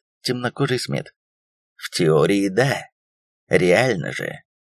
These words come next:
когда ты увидишь силу других претендентов на победу, то можешь сдаться раньше и не пытаться повоевать за лишние пару сотен кредитов, которые даст прохождение в следующий этап.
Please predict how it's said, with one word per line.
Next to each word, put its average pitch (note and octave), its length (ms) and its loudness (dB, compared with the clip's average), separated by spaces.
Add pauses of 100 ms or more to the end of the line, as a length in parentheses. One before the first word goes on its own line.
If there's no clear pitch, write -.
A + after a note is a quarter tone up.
когда G#2 340 2
ты D3 200 4
увидишь B2 580 -2
силу C3+ 420 -2
других G2 680 -2
претендентов F#2 880 -2
на D#2+ 120 -2
победу, B2+ 640 -4 (520)
то D3+ 180 6
можешь D#3+ 440 4
сдаться G#2 460 0
раньше B1 500 -4 (600)
и D3 140 6
не F#3 140 4
пытаться D#3+ 560 2
повоевать A#2 640 2
за E2+ 200 2
лишние D#2 520 0
пару - 360 -2
сотен - 400 -2
кредитов, F3 520 -2
которые F3 440 4
даст D3 320 0
прохождение A2+ 640 -2
в - 60 -6
следующий D#2 520 0
этап. - 220 -2